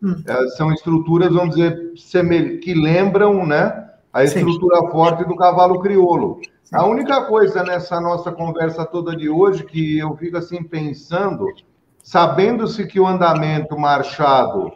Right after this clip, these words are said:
Speaker 2: né, e mais ainda o lateralizado, a marcha picada, ela é uma genética recessiva, eu, eu fico me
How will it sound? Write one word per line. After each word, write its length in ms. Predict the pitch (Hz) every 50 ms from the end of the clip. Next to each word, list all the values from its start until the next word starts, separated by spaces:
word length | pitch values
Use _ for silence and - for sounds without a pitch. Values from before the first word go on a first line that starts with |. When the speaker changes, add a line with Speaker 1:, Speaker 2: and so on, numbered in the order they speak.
| _ _ _ _
Speaker 2:
né, 360 | 104 113 131 151 156 151 - - _ _ _ _ _ -
e 100 | 127 131
mais 400 | 139 151 160 185 196 190 160 156
ainda 380 | 165 165 160 160 160 147 151
o 80 | 147 151
lateralizado, 1120 | 147 147 147 151 147 139 139 139 139 131 123 110 - 135 147 131 131 - - - - 107 107
a 80 | 113
marcha 300 | 123 131 135 127 - 139
picada, 760 | - - 123 107 - - 151 160 170 170 160 - 98 95 - - - - - _ _ _ _ _ _ -
ela 340 | 127 135 143 147 156 156 160
é 160 | 160 160 165 165
uma 200 | 156 151 151 147
genética 580 | 147 151 147 151 151 147 143 - - - 151
recessiva, 800 | 143 151 156 147 151 - 151 131 - - - 175 208 208 170 185
eu, 280 | 175 160 - - - - - 160
eu 160 | 165 160 165
fico 220 | 190 - - 196
me 360 | 196 202 202 196 190 175 -